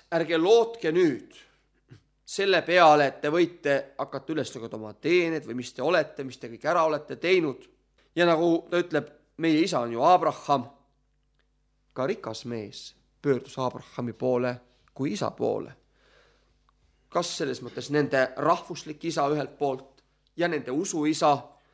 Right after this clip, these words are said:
aga tõepoolest on ju nii, et ka rikas mees ütleb, „Isa Abraham, halasta minu peale.“ Ka tema pöördub tõepoolest. Ja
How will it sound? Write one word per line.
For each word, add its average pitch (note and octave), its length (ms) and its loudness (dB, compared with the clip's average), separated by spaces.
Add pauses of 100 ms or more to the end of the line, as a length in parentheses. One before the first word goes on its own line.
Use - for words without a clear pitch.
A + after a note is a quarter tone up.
(440)
aga D#3+ 200 2
tõepoolest A3+ 720 4
on E3 80 -4
ju D3+ 100 0
nii, F3 520 0 (580)
et - 500 -2
ka F#3+ 120 -2
rikas F#3+ 440 -4
mees D#3+ 600 0 (320)
ütleb, - 420 -2 (300)
„Isa A3+ 320 0
Abraham, C3 520 -6 (280)
halasta D#3 460 -4
minu A#2+ 220 -8
peale.“ A#2 420 -4 (560)
Ka C#3 120 -12
tema A3 320 0
pöördub F#3 640 2 (640)
tõepoolest. D#3+ 800 2 (480)
Ja D3 400 4